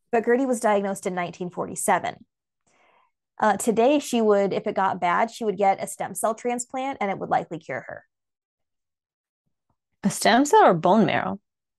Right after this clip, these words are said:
Speaker 1: Stem cell transplant.
Speaker 2: Oh, okay.
Speaker 1: And it would cure her.
Speaker 2: Okay.
Speaker 1: But that wasn't a thing back then.
Speaker 2: Right.
Speaker 1: So Gertie basically recognized this as a terminal diagnosis.
Speaker 2: Mm-hmm.
Speaker 1: Now, she did not die immediately or even quickly.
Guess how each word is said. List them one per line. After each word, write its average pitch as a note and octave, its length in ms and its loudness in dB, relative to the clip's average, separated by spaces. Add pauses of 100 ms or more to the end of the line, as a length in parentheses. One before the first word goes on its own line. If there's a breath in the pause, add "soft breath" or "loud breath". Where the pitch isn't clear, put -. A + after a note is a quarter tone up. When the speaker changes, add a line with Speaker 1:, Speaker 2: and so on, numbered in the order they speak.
(140)
Speaker 1:
Stem G#3 320 -2
cell D#3+ 220 -2
transplant. - 520 -10
Speaker 2:
Oh, A#3 420 0
okay. F3+ 200 -6 (400)
Speaker 1:
And F3 120 -2
it - 60 -4
would F3 140 -6
cure F3+ 220 -2
her. - 300 -8 (360 soft breath)
Speaker 2:
Okay. F3 240 -6 (380)
Speaker 1:
But G3+ 140 0
that G#3+ 180 0
wasn't D4+ 280 0
a C#4+ 40 0
thing E4 260 0
back - 240 -2
then. B1 320 -8 (400)
Speaker 2:
Right. F#3+ 300 -2
Speaker 1:
So G#3 460 0 (200)
Gertie A3+ 320 0
basically G3 460 -2
recognized F3+ 480 -4
this F3 180 -10
as F#3 120 -4
a E3 60 -4
terminal E3 360 -4
diagnosis. - 880 -6
Speaker 2:
Mm-hmm. E3 420 -8 (520 loud breath)
Speaker 1:
Now, G#3+ 80 -2
she A#3+ 180 -2
did A#3+ 120 0
not B3 260 0
die G#3+ 220 2
immediately G3 640 -2
or B3+ 180 0
even D#4+ 200 -4
quickly. - 460 -12